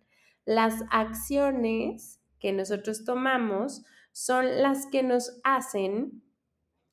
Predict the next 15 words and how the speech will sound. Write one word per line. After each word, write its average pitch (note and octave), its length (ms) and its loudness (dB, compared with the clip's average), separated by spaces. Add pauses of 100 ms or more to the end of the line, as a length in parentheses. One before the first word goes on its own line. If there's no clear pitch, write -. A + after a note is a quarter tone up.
(200)
que G#3+ 320 4 (100)
se G#3+ 140 2
nos F#3 260 0
dé F#3+ 300 2
el G3+ 320 -2
resultado. A3+ 840 -2 (760)
Y E4 460 4
aquí, C4 760 2
antes A#3+ 400 4
de A3+ 120 4
llegar G3 320 2
al G3+ 180 0
tema F#3+ 300 2
del G3 140 0
resultado, A3 840 2